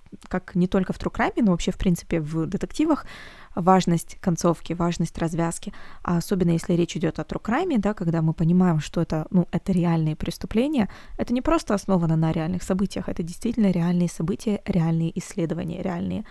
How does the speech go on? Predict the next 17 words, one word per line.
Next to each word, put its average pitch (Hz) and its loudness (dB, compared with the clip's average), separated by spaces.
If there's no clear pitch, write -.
жертвы 180 0
и - -2
преступники, 214 -6
то 190 4
очень 214 2
важно, 190 6
э, 190 6
наверное, 185 6
чтобы 170 0
спокойно 185 0
спать, 320 -2
знать, 220 2
что - -8
всё - 0
хорошо 196 0
закончилось, 185 -2
что, - -2